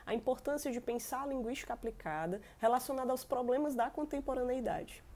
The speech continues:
Moita Lopes, ele vai começar falando do contexto em que a gente vive, né, dessa ebulição sociocultural, política, histórica e epistemológica.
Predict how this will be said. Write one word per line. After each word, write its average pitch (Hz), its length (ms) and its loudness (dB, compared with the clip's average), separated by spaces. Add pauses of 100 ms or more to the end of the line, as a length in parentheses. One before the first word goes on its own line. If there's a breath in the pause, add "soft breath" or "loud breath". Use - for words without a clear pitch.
(200)
Moita 339 220 4
Lopes, 240 320 4
ele 208 140 4
vai 202 160 2
começar 214 640 0
falando 202 480 0
do 226 360 2
contexto 240 600 2
em 208 60 2
que 214 80 0
a 190 60 2
gente 190 280 0
vive, 170 400 0
né, 160 140 -2
dessa 185 280 2
ebulição 220 640 2
sociocultural, 208 1200 0
política, 180 760 0
histórica 202 520 0
e 214 120 2
epistemológica. 220 1080 0